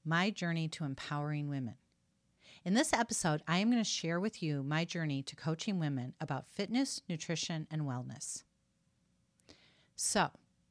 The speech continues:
what do a strategic business consultant, a pastry chef, an architect, a waitress,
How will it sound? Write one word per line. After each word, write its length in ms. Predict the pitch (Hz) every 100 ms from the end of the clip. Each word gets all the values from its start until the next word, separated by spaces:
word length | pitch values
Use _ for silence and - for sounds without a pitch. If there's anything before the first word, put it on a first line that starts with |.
| _ - - - -
what 300 | 202 214 -
do 340 | - 202 180 175
a 60 | 151
strategic 800 | - 165 143 - 208 294 -
business 400 | 180 165 170 151
consultant, 840 | - 147 - 131 120 - 117 - - _ _ -
a 80 | 165
pastry 520 | - 214 214 - 160
chef, 440 | - 123 123 - - _ _ _ -
an 140 | 165 -
architect, 800 | 180 - 170 - 131 - - - _ _ -
a 100 | 156
waitress, 680 | 156 151 - 208 269 -